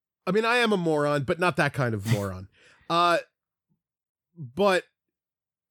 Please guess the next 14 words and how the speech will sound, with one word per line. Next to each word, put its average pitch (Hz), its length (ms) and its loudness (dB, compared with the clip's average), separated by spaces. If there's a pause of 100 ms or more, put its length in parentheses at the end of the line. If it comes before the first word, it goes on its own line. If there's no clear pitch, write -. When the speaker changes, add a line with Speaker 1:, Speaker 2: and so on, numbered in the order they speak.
Speaker 1:
so 196 400 2 (880)
Scrapple, 165 960 0
the 139 180 0
name 233 460 2
Scrapple, 147 840 0 (320)
and 175 220 2
what 247 160 2
it 233 100 -4
is 202 240 2
today 135 720 0 (320)
is 180 160 4
a 180 60 2
Philly 113 420 -2
thing. - 300 -16